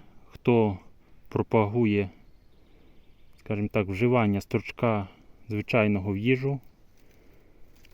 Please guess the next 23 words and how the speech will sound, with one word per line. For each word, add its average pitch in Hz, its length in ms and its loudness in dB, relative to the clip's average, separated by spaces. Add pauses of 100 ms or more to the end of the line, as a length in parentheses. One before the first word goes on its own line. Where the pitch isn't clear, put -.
(220)
Багато 113 360 0
людей 104 320 2
ведуться 120 580 0
і 135 360 2
отруються. 98 920 0
Тож, 123 360 -6 (1040)
допомагайте 110 600 0
поширенню 101 560 0
цього 98 560 -2
відео. 127 440 -2 (1120)
Сподіваюсь, 127 760 0 (1800)
у 113 60 -6
вас 104 180 2
також 123 340 0
гарні 107 320 0
знахідки 120 540 -2
і 131 380 -2
ви 117 420 0
значно 110 580 -4
краще - 400 -2
назбирали, 98 500 -2
ніж 92 220 -6
я. 87 200 -8